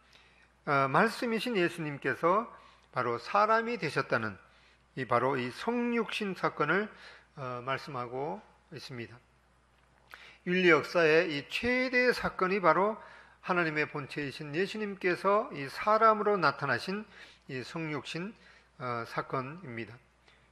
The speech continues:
요한복음을 통해서도 보게 될 때 하나님을 본 사람이 없지만은 바로 이 땅에 우리에게 이 사람으로 나타내신 우리의 주 예수 그리스도, 바로 이 생명의 말씀이신 그분이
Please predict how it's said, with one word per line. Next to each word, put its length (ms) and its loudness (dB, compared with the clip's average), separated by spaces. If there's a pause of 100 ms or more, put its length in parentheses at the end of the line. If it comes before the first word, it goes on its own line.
(120)
요한복음을 480 2
통해서도 640 -4
보게 220 -4
될 240 -4
때 260 -2 (500)
하나님을 460 0
본 200 -4
사람이 300 2
없지만은 580 0 (640)
바로 280 6
이 200 -4
땅에 340 4 (280)
우리에게 600 2
이 40 -6
사람으로 680 2
나타내신 800 -2 (600)
우리의 260 4
주 160 2
예수 220 2
그리스도, 440 -6 (460)
바로 480 -2
이 320 -10
생명의 560 -2
말씀이신 840 0
그분이 480 -2